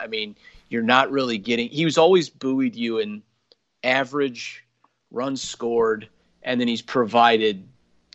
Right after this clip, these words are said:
some semblance of pop. I mean, he's never been a crazy power guy, but he's also not really killed you there either. And right now, he's just not doing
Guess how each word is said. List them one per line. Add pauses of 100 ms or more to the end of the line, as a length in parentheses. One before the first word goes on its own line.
(220)
some
semblance
of
pop.
I
mean,
he's
never
been
a
crazy
power
guy,
but (440)
he's
also
not (140)
really
killed
you
there
either. (500)
And
right
now,
he's
just
not
doing